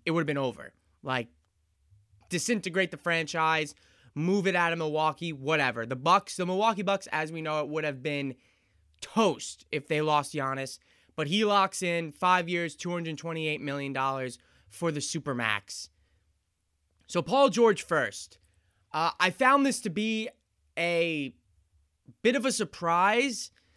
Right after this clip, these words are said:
Um, Paul George did come out and say before this season started, it was maybe, like, one or two weeks ago, whatever it was,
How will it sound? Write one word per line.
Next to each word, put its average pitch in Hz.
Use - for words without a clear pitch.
Um, 160
Paul 240
George 220
did 202
come 202
out 185
and 170
say 175
before 170
this 160
season 151
started, 139
it 143
was 135
maybe, 151
like, 127
one 135
or 123
two 127
weeks 120
ago, 120
whatever 117
it 117
was, 110